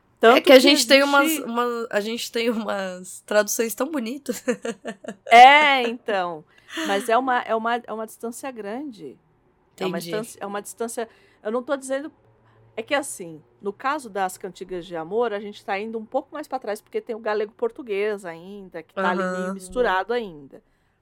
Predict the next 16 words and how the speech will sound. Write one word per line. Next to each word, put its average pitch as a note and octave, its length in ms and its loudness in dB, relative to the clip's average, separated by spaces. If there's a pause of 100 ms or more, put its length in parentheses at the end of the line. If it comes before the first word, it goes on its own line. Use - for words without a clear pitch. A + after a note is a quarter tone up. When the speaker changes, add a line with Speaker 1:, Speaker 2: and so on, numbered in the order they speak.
(300)
Speaker 1:
Mas A3 180 -2
Camões, A#3+ 680 0
por F#3 180 -8
exemplo. F3 600 -10 (680)
Camões, A#3+ 960 2 (120)
pra A#3+ 240 6
mim, A#3+ 360 -8
hoje C4 440 -4
é A3+ 220 -4
ok, A3 400 -10
tranquilo G#3 500 -14
e G3+ 40 -16
tal. - 140 -20 (680)
Mas, B3 640 2
sei A3+ 300 -2
lá E3+ 300 -2